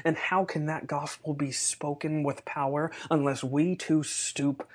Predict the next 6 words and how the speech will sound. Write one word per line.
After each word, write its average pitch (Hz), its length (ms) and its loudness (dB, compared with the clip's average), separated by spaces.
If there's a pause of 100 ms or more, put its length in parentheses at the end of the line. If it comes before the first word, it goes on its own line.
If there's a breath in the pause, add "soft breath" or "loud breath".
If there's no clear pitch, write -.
(160 loud breath)
like 127 400 -2 (220 soft breath)
him? 123 240 -8 (3000)
I - 80 -8 (160)
read 170 180 6
those 135 260 2
words, 127 540 0